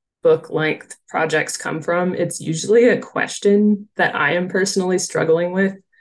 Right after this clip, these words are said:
And I'm like, "Hey, what if I have some other characters explore this on the page <laughs> and, like, see if some answers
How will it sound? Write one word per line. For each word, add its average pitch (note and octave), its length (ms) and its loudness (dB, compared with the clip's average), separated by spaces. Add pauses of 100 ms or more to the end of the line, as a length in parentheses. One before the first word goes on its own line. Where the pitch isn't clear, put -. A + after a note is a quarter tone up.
(280)
And D#3 100 -2
I'm E3 160 0
like, D#3+ 260 2
"Hey, G#3+ 260 4
what F3 180 0
if G#3 120 -2
I C4+ 60 4
have B3+ 160 4
some - 180 0
other E3+ 240 0
characters E3 540 -2
explore E3 600 0
this D#3+ 220 4
on D#3+ 140 0
the D#3+ 80 0
page D#3 600 0
<laughs> - 40 -16
and, B3+ 160 2
like, F#3+ 180 4
see F#3 220 2
if G3+ 120 4
some G3+ 160 4
answers F#3 800 0